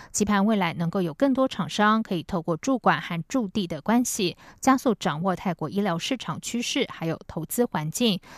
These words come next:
带动我国医材产业的新南向发展，将台湾的品牌推向世界舞台。外交部二零一九国际青年大使交流访问团在日前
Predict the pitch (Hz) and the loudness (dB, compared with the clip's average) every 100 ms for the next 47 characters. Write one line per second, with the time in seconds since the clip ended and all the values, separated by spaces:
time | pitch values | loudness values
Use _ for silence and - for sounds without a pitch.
0 | - 285 269 240 165 139 165 160 247 - | 2 4 6 4 2 2 0 0 -2 -2
1 | 180 160 - 160 156 196 170 156 - 185 | -4 -4 -4 -4 0 0 0 -2 -2 -2
2 | 151 - 165 - 226 - 220 151 - - | -2 -6 -4 0 2 2 0 0 -6 -20
3 | - 254 254 240 196 214 214 180 - - | 2 6 6 4 0 0 -2 -6 -6 -4
4 | 151 151 - 190 170 180 151 _ - - | -6 -6 -4 -4 -2 -2 -2 _ -8 -6
5 | 175 165 - 151 - - 156 160 - _ | -4 -6 -6 -10 -10 -6 -4 -4 -8 _
6 | _ _ _ - - _ _ - _ _ | _ _ _ -20 -20 _ _ -20 _ _
7 | _ _ _ _ _ _ - 302 330 330 | _ _ _ _ _ _ 2 6 8 8
8 | 294 262 226 247 285 202 165 175 196 190 | 8 8 6 4 4 4 4 2 0 0
9 | 226 214 180 196 175 - 165 151 233 254 | 2 2 2 0 0 -2 -4 0 2 2
10 | 220 170 165 160 202 185 - 165 170 196 | 2 0 -2 -2 0 -2 0 0 2 -2
11 | - - - 202 196 247 214 - 170 170 | -6 -8 2 4 4 2 -2 0 0 -2